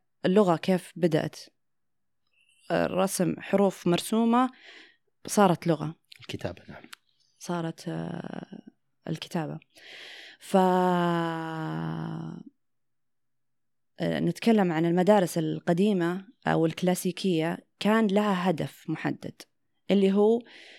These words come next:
Speaker 1: إن الفنان أو الرسام، لأنه هو يعتبر يسمى رسام، آه، تسمية صحيحة، إنه يط-، يعني يجيب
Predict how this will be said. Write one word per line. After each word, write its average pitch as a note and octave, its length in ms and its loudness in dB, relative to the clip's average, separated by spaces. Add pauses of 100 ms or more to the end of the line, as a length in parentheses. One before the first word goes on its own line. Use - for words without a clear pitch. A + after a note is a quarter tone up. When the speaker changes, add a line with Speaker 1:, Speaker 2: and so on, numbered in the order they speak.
(440)
Speaker 1:
إن E3 280 0
الفنان G3 600 0
أو D#3 200 0
الرسام، E3+ 800 -2
لأنه D#3+ 260 0
هو E3+ 120 0
يعتبر D#3+ 560 -4
يسمى D#3+ 360 0
رسام، D3+ 580 -4
آه، - 680 -14 (100)
تسمية D#3+ 300 -4
صحيحة، E3+ 540 -6 (720)
إنه G3+ 520 2 (560)
يط-، F3+ 300 0
يعني E3 480 2
يجيب F3+ 420 0